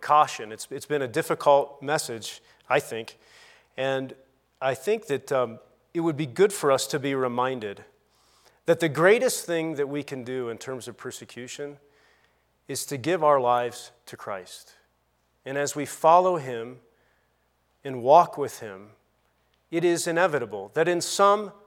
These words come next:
form or fashion, we will, as Peter says in First Peter chapter four, that we will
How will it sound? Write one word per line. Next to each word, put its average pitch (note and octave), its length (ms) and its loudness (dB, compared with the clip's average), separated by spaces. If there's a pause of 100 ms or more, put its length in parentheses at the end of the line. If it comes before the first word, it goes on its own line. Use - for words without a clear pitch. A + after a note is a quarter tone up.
(140)
form E3+ 640 0
or D3+ 140 -4
fashion, B2 680 -2 (540)
we C#3+ 180 -4
will, C3 280 2
as A#2+ 120 -4
Peter D3 520 -4 (320)
says B2+ 420 -4
in A2 60 -18
First - 240 -12
Peter C3+ 200 -8
chapter C3 340 -8
four, B2+ 340 -8
that A#2 100 -10
we C3+ 180 -8
will D#3 280 -4